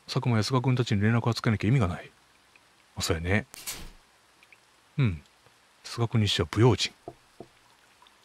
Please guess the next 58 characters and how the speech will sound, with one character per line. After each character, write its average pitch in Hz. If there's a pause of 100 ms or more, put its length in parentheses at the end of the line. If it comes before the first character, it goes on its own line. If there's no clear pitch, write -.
(300)
入 135
る 110
ぞ。 104 (1400)
い 98
な 90
い 82
な。 73 (480)
個 135
室 -
を 170
家 165
探 151
し -
す 143
る 135
の 127
は 120
申 120
し 120
訳 117
な 104
い 95
が、 107 (100)
書 101
き -
置 120
き 123
が 117
な 120
い 113
か 107
だ 113
け 139
で 131
も 98
調 92
べ 123
る -
か。 - (1500)
あ 107
の、 110
で 107
も 90
地 -
下 175
の 123
と 101
こ 120
ろ 113
や 92
と 90
思 107
う 110
ん -
や 87
け 87
ど 85
な。 90